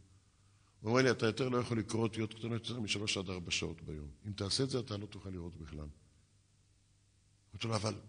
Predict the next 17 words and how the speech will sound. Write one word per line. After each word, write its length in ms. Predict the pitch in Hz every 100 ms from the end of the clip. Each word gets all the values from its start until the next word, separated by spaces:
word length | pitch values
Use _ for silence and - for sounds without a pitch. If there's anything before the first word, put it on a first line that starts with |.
| - - - _ _ _ _
זה 120 | -
היה 220 | 82 82 98
הלם 260 | 120 101
בשבילי. 420 | 73 - 71 71 69 - - _ _ _ _ -
אמרתי 220 | 98 104
לו, 120 | 113
"אבל... 280 | 101 110 117 - - - - _ -
אבל", 220 | 82 104 - - - - - _ -
"שלום", 460 | - - 139 135 139 135 - -
הוא 80 | -
היה 80 | 92
אדם 160 | 95 101
מאוד 240 | 98 92
אדיב. 500 | 90 76 90 85 95 - - - - _ _ _ _ _ _ _ 87
זרק 300 | 101 117 117
אותי 200 | 110 98
החוצה. 340 | 85 80 -